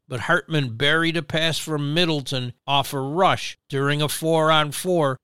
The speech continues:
to make it six four at fifteen fifty. Oilers coach Jay Woodcroft, quote, "The easiest thing to do is to go to the negative.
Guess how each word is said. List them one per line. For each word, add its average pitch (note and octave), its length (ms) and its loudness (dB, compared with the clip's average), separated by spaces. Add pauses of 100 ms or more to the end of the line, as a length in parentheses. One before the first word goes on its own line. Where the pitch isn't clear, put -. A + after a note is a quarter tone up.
to F3 120 -2
make C#3+ 260 2
it C3 140 -2
six - 340 -2
four C3 460 0
at A2 120 -8
fifteen A#2+ 640 -4
fifty. B2 640 -2 (1200)
Oilers E3+ 480 2
coach E3+ 420 0
Jay D#3 280 2
Woodcroft, D3 880 -4 (200)
quote, D#3 320 -4 (180)
"The C#3 80 -6
easiest E3+ 640 -2
thing F3 380 -4 (120)
to D#3+ 140 -4
do D3 580 -2
is D3 200 -4
to D3 120 -8
go D3+ 320 0
to D#3 140 -2
the D3 160 -2
negative. C3 640 -2